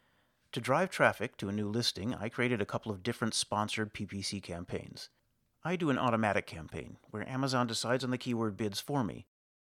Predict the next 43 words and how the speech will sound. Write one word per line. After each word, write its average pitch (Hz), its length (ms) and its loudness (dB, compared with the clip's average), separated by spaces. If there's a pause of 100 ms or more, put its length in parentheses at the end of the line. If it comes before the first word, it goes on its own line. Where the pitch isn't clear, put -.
(240)
Then, 135 380 2 (140)
two 185 140 4
manual 131 360 4
campaigns 101 540 -4
with 98 120 -8
keywords 101 400 -2
I 87 40 -4
used 104 220 -2
in 98 60 -4
my 92 100 -2
listings 101 600 -4
and 95 160 -6
long-tail 101 600 0
search - 380 -6
terms 90 320 -6
I 87 120 -6
found 90 260 -6
with 90 120 -6
my 95 80 -2
research. 92 600 -4 (480)
"I 123 140 0
bid 104 320 0
very 123 380 4
aggressively 104 520 0
to 98 100 2
win 92 200 -2
clicks," - 440 -6
he - 200 -12
added. - 300 -14 (580)
"Then, 139 320 2 (400)
after 120 260 -2
about 98 220 2
seven 135 240 0
days, 101 380 -4 (260)
I 113 80 0
look 117 220 0
at 104 80 2
all 117 100 6
the 151 120 4
data 107 280 2
to - 140 -2
optimize 87 500 -4
it. - 120 -12